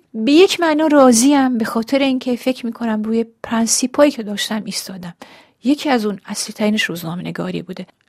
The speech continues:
قیمت نداشته کارم، می‌خواستم کارمو بکنم. خب، این خیلی بهم احساس رضایت می‌ده. ولی از طرف دیگه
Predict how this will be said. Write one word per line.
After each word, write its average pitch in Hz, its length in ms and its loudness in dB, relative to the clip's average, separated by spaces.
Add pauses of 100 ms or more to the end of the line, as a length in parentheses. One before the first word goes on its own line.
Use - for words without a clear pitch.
(100)
قیمت 277 520 4
نداشته 185 460 0
کارم، 190 440 -10
می‌خواستم 226 560 -2
کارمو 175 480 -6
بکنم. 185 420 -12 (200)
خب، - 160 -4
این 311 100 -2
خیلی 339 260 4
بهم 269 180 4
احساس 254 320 0
رضایت 190 640 0
می‌ده. - 180 -20 (680)
ولی 277 260 4
از 415 160 2
طرف 320 280 0
دیگه 320 560 0